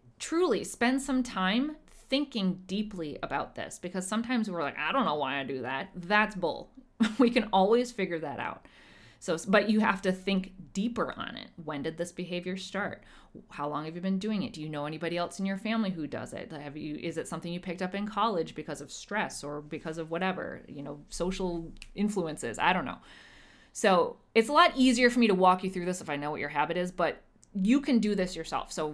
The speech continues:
write out the habit you want to change. Write down in little, you know, little marks underneath it, all the things that you think leads up to you doing that action or that behavior. And then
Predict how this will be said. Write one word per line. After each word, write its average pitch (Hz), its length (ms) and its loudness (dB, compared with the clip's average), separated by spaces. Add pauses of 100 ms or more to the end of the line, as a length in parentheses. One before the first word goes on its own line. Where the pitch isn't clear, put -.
write 208 220 4
out 277 160 6
the 294 80 2
habit 185 320 2
you 180 80 -4
want 175 160 -2
to 190 60 -8
change. 139 460 -8 (560)
Write 196 360 2
down 202 240 4
in 165 100 0
little, 226 460 2
you 190 100 -6
know, 170 140 -2
little 196 400 -2 (200)
marks 196 320 2
underneath 196 420 0
it, 170 200 0
all 196 220 4
the 254 120 4
things 226 280 0
that 185 180 0
you 202 220 -2
think 214 560 -2
leads 190 460 0
up 180 240 0
to - 140 -6
you 170 360 -4 (160)
doing 170 360 -2
that 143 280 -4
action 185 400 -4
or 156 60 -2
that 147 180 -6
behavior. 196 560 -4 (720)
And 185 300 4
then 185 400 2